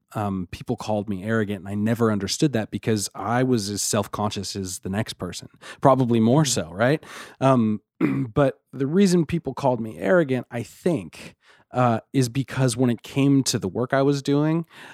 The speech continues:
Speaker 1: I just was completely, uh, I was, I just,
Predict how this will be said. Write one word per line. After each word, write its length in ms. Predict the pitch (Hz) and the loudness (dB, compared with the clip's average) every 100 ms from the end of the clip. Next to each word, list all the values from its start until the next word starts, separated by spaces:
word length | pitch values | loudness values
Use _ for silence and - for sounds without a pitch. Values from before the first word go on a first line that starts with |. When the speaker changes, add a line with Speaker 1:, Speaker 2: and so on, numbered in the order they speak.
| _ | _
Speaker 1:
I 320 | 123 123 120 107 | 0 2 2 0
just 400 | - 123 - - | 0 0 0 -6
was 540 | 104 113 113 107 101 - - | -2 0 2 0 -4 -12 -6
completely, 920 | 123 110 - 131 113 120 113 107 107 _ | -4 -4 -4 -4 -2 -2 0 -2 -6 _
uh, 380 | 107 104 95 92 - _ - | -8 -6 -6 -10 -14 _ -8
I 100 | 117 | -4
was, 380 | 113 113 98 - | 0 0 -2 -8
I 180 | - 117 | -4 -4
just, 240 | 110 123 | -2 -4